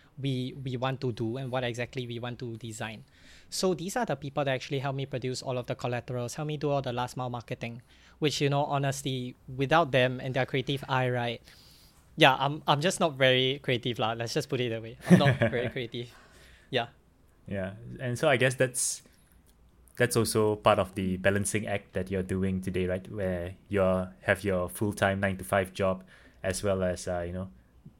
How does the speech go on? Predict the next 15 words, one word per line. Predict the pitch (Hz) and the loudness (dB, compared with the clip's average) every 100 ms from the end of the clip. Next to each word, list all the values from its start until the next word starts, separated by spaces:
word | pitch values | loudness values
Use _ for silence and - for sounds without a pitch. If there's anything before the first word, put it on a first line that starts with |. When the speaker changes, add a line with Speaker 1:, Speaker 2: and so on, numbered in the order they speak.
| - | -8
Speaker 2:
uh, | 113 95 90 | -2 -2 -2
the | 92 | 0
tons | 104 98 | 0 0
of | 92 95 | -2 -2
work | 92 | -2
that | 92 92 | -4 -4
goes | 98 90 | -4 -2
into | 92 92 92 | -6 -2 -2
running | 90 95 92 92 | 0 -2 0 -2
the | 90 | -2
podcast, | 95 92 95 92 - - | -4 -4 -6 -6 -8 -8
which | 101 - | -8 -4
can | 110 104 | -4 -4
be, | 95 92 90 _ _ _ _ - | -4 -6 -8 _ _ _ _ -10
uh, | 101 87 | -6 -4